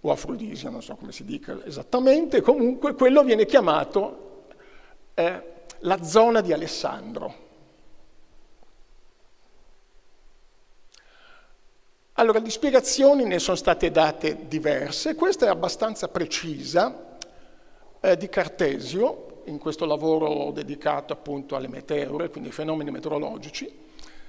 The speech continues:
in cui lui spiega che nelle gocce d'acqua, che sono poi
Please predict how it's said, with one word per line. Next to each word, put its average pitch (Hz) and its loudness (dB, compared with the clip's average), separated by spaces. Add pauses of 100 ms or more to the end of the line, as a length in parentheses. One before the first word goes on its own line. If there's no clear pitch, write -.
(260)
in 294 -4
cui 269 2
lui 262 0
spiega 180 -4 (380)
che - -6 (500)
nelle 247 -2
gocce 294 0
d'acqua, - -2 (600)
che - -14
sono - -6
poi 147 -6